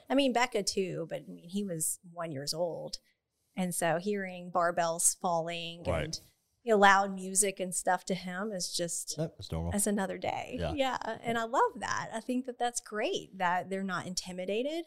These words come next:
Speaker 2: Yeah.
Speaker 1: Um, you know, I mean, I remember the first time I came in, in this gym for my No Sweat intro, I brought Becca with me.
Speaker 2: <laughs> Yeah.
Speaker 1: And right up here in the front building, you know, is a lot of the power lifters. And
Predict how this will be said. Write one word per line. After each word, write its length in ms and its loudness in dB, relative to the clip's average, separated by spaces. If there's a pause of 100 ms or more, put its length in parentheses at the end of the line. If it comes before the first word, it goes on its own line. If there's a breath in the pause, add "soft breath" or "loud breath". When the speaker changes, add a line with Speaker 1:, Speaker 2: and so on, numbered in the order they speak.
(160)
Speaker 2:
Yeah. 260 -4 (260)
Speaker 1:
Um, 680 0 (600)
you 140 2
know, 180 6
I 80 4
mean, 180 -4
I 100 0
remember 280 -2
the 80 0
first 300 2
time 200 -4
I 100 0
came 280 -6
in, 340 -4 (140)
in 220 2
this 200 2
gym 600 -4 (320)
for 120 -2
my 180 0
No 140 0
Sweat 320 2
intro, 320 -2
I 260 2
brought 260 -2
Becca 280 0
with 260 -4
me. 380 -6
Speaker 2:
<laughs> 40 -10
Yeah. 180 2 (420 loud breath)
Speaker 1:
And 600 0 (120)
right 200 8
up 140 2
here 220 -2
in 80 -6
the 80 -10
front 260 -2
building, 500 0
you 80 -12
know, 220 0
is 140 -4
a 40 -8
lot 200 -6
of 180 -6
the 220 0
power 340 -2
lifters. 720 -4
And 360 -8